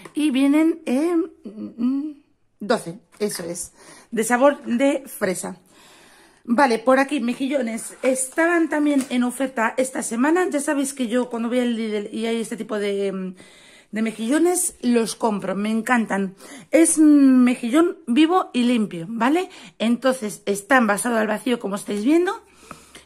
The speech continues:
Viene con su propio jugo y en el momento que lo abráis ya tenéis que cocinarlo,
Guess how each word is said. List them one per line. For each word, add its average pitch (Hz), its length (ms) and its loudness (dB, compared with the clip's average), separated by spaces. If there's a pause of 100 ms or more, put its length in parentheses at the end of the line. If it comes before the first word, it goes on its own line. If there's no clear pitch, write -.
Viene 247 280 2
con 208 160 -4
su 196 100 -10
propio 202 260 -6
jugo 330 440 2 (240)
y 330 200 4
en 262 60 2
el 247 60 4
momento 220 320 -2
que 208 100 -8
lo 214 60 -4
abráis 339 400 0 (220)
ya 247 180 2
tenéis 285 240 2
que 277 80 -12
cocinarlo, 180 500 -6